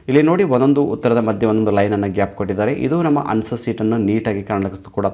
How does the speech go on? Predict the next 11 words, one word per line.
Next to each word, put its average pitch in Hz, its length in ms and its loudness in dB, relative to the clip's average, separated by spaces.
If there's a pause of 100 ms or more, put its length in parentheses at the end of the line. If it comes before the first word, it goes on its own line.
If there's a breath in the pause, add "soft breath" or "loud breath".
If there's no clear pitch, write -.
(140)
ಸಹಾಯ 98 280 -2
ಆಗುತ್ತೆ - 560 -6 (180)
ಅಂತ 101 200 -4
ನಾವು 147 160 -2
ನೋಡ್ಬೋದು. 95 460 0 (320 loud breath)
ಮುಂದೆ 143 220 4
ಮೇನ್ 135 240 4
ಕ್ವಶನ್ 131 280 -2
ನಂಬರ್ 120 160 -4
ಥರ್ಡಲ್ಲಿ 110 440 0
ಇದು 113 300 -2